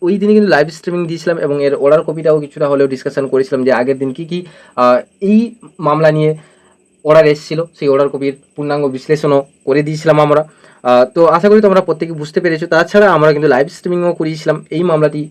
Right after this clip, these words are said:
নিয়ে, আহ, কখন কি উঠতে চলেছে এই আপার প্রাইমারি বা উচ্চ প্রাথমিক মামলাটি। আহ, তো সেখানে চাওয়া হয়েছিল যে তিন সপ্তাহের একটা, আহ, সময়সীমা। তো সেই তিন সপ্তাহের সময়সীমার মধ্যে, আহ, এই মামলাটি কিন্তু আবার লিস্টেড হতে চলেছে।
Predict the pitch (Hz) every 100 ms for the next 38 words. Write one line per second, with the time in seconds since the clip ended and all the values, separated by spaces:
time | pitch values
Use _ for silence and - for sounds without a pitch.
0 | - 127 143 151 - _ - 127 127 151
1 | 165 156 143 135 143 147 139 139 127 135
2 | 135 135 135 131 131 - 139 127 135 131
3 | - 120 123 127 127 135 _ _ 120 120
4 | 151 156 175 170 - - 135 151 156 151
5 | 151 190 196 - 185 156 - 131 120 -
6 | _ - 120 - 147 165 160 156 - _
7 | 147 143 143 - 165 170 170 160 156 139
8 | 135 143 139 135 127 147 147 - - 123
9 | 120 120 - 185 185 135 135 135 139 135
10 | 123 127 123 - 147 139 127 120 113 -
11 | _ 117 113 120